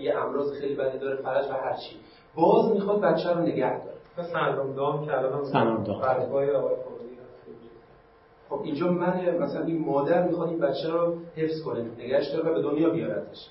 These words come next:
Speaker 1: از اون طرف هم اگر بخوایم مصلحت اون بچ-، جنین رو بخوایم ببینیم، اگه سقط بشه براش بهتره.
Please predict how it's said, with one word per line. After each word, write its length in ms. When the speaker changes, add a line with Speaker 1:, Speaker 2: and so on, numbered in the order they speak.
Speaker 1:
از 200
اون 120
طرف 360
هم 200
اگر 300
بخوایم 280
مصلحت 500
اون 240
بچ-، 580
جنین 280
رو 140
بخوایم 200
ببینیم، 460
اگه 180
سقط 440
بشه 180
براش 300
بهتره. 480